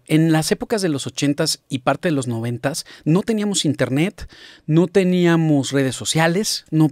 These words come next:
no pasaba nada, no existían los likes ni los followers. Entonces, n-, los artistas no nos,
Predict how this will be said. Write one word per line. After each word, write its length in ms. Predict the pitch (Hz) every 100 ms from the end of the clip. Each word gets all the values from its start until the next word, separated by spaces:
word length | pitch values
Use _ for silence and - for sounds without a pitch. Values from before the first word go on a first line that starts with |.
| -
no 160 | 165
pasaba 380 | 160 147 147 143
nada, 280 | 143 139 135
no 180 | 156 156
existían 480 | 165 - 165 - 156
los 160 | 135 127
likes 360 | 127 165 - -
ni 120 | 147
los 180 | 127 -
followers. 600 | 143 135 104 92 - - - - - -
Entonces, 540 | - 143 175 185 185 - - _ - -
n-, 180 | 170 175 -
los 260 | 170 147
artistas 640 | 156 - 190 247 240 - _ _ _ _ _ -
no 300 | 185 185 214
nos, 160 | 226